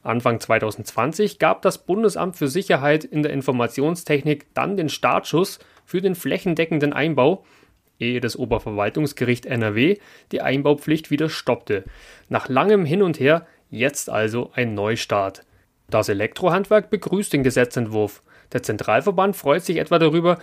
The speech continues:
dass die jährlichen Kosten für die Verbraucher auf zwanzig Euro gedeckelt werden sollen. So würden die Smart Meter nämlich auch für Haushalte mit einem geringen Stromverbrauch attraktiv. Also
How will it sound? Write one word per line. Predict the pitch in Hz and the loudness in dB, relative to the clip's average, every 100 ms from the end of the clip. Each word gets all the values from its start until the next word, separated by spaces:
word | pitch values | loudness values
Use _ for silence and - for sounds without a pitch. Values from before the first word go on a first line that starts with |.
| - - | -10 -2
dass | 160 - | -2 0
die | 185 | 0
jährlichen | 147 185 208 - 147 | 4 4 2 -2 -4
Kosten | - 180 - 151 | 2 2 2 -6
für | - 131 | -2 -2
die | |
Verbraucher | 127 123 - 123 156 175 180 - | 2 0 4 4 6 2 2 0
auf | 147 - | -2 -2
zwanzig | - 127 147 175 175 - | -6 -2 0 0 -4 0
Euro | 127 147 143 | 2 2 2
gedeckelt | 123 113 120 113 110 | 2 0 0 -2 0
werden | 107 110 | -2 -2
sollen. | 110 101 101 98 _ - | -2 -2 -4 -10 _ -20
So | - 113 107 | -8 -6 -2
würden | 113 110 | -2 -4
die | |
Smart | 104 110 101 107 | -8 -4 -4 -2
Meter | 127 147 180 | -4 0 2
nämlich | 156 175 160 | 2 2 0
auch | 143 - | 0 0
für | 123 104 | -2 0
Haushalte | 131 180 160 180 185 196 196 - - | 0 2 2 2 4 2 0 -16 -6
mit | 151 | -2
einem | 151 165 | 0 0
geringen | 139 135 135 175 | 0 2 2 0
Stromverbrauch | - - 135 131 120 110 107 | -4 0 0 0 0 0 0
attraktiv. | 120 - 113 - 113 104 - _ - - - | -2 -2 -4 -4 -8 -8 -12 _ -20 -20 -10
Also | 117 107 107 | -6 -4 -4